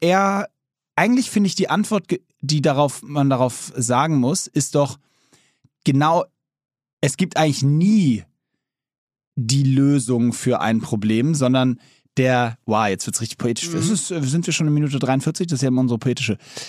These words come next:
Speaker 1: Ähm, wird derbe witzig, wenn wir wirklich eine Minute dreiundvierzig werden. Alle so, alle gucken jetzt so,
Speaker 2: Hä?
Speaker 1: wow, krass. Ähm,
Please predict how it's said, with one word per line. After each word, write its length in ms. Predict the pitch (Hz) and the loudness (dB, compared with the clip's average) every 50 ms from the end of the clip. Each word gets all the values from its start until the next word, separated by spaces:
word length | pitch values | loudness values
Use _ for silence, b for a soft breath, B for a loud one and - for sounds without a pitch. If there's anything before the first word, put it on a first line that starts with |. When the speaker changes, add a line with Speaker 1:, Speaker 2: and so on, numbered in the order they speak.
| B B B B B | B B B B B
Speaker 1:
Ähm, 440 | - 135 135 131 131 123 120 113 113 _ _ _ _ _ _ _ _ _ _ _ _ _ _ _ _ _ _ _ _ _ _ - _ _ _ _ _ _ | 0 0 2 2 2 2 0 -2 -4 _ _ _ _ _ _ _ _ _ _ _ _ _ _ _ _ _ _ _ _ _ _ -20 _ _ _ _ _ _
wird 180 | - 104 90 - | -8 -6 -6 -4
derbe 240 | 82 82 73 82 92 | -4 -4 -6 -6 -8
witzig, 260 | 90 - - - - | -10 -10 -10 -8 -6
wenn 100 | 87 82 | -4 -4
wir 80 | 82 95 | -4 -6
wirklich 200 | 90 - - - 95 | -8 -12 -10 -6 -4
eine 20 | |
Minute 300 | 95 90 85 113 - 110 | -2 -2 -2 -4 -6 -4
dreiundvierzig 560 | 113 101 110 120 - 117 160 135 - 139 - | -2 -2 -2 -2 0 0 -2 -2 -2 -2 0
werden. 160 | 151 135 127 117 | 0 0 2 2
Alle 140 | 131 135 | 2 2
so, 80 | 123 139 - | 0 0 0
alle 140 | 123 147 139 | 0 0 2
gucken 260 | - 156 - 180 139 | 0 0 0 0 0
jetzt 140 | 131 - - | 0 0 -2
so, 180 | 110 101 - _ _ _ _ - | -4 -4 -4 _ _ _ _ -10
Speaker 2:
Hä? 220 | 170 170 170 185 220 294 - - | -6 -6 -6 -6 -4 -4 -4 -2
Speaker 1:
wow, 260 | 101 90 - 76 76 - | -2 -2 -2 -2 -6 -8
krass. 260 | - - - 69 - - B B B B B B B B B B B B | -6 -6 -6 -6 -6 -10 B B B B B B B B B B B B
Ähm, 580 | - 131 131 131 131 127 127 127 127 120 117 | 2 2 2 4 2 2 2 2 0 -2 -4